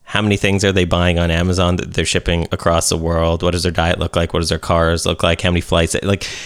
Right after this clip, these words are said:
it just seems like, yeah, we should be obviously concerned about the environmental impact of things, but if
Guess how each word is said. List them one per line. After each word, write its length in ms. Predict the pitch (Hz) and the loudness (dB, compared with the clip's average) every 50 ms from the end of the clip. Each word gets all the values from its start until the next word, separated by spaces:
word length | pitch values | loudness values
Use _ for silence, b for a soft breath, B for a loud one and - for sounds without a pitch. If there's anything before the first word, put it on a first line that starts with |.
| B B B B B | B B B B B
it 80 | 151 | -2
just 200 | - 160 151 - - | 0 2 2 2 2
seems 340 | - - - 135 131 123 123 | 2 0 0 0 0 2 2
like, 280 | 117 104 101 92 - - | 2 2 2 0 -2 -2
yeah, 260 | 117 117 117 120 127 | 0 2 4 4 4
we 140 | 123 127 120 | 4 2 2
should 280 | - - 120 117 117 | 2 2 0 0 0
be 240 | 110 110 104 104 - - | 0 2 2 2 2 2
obviously 640 | 98 95 92 95 95 95 92 - - 98 92 87 80 | 0 0 2 2 2 2 2 2 2 2 2 2 0
concerned 540 | - - 101 87 - - - 92 90 87 | 0 0 0 2 2 2 2 2 2 2
about 200 | 90 82 87 85 | 2 2 2 2
the 80 | - 90 | 2 0
environmental 640 | 87 82 85 85 82 82 80 82 85 82 - 90 - - | 0 2 2 2 2 2 0 0 -2 -2 -2 -4 -4 -4
impact 420 | 90 82 78 - 90 98 - - | -4 -2 0 0 0 0 0 -2
of 80 | 101 - | -4 -2
things, 340 | - 107 104 104 104 95 - | 0 0 2 2 2 0 -2
but 220 | - - 104 98 | -2 0 0 2
if 140 | 98 92 - | 0 0 -2